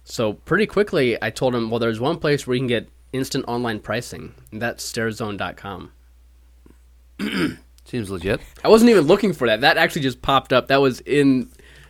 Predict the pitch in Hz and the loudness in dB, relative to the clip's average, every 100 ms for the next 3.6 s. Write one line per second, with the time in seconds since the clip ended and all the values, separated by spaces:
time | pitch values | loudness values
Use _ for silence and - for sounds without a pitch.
0 | - 120 113 110 113 139 135 - 131 131 | -12 -4 -2 -2 -2 -2 -2 -2 0 0
1 | 123 107 127 120 117 123 151 165 156 151 | -2 -4 -2 0 0 0 2 2 0 0
2 | 123 120 110 117 117 101 113 120 117 104 | -2 -2 -4 -2 -2 -2 -2 -2 0 -2
3 | 98 87 71 - 50 | -2 -4 -10 -16 -16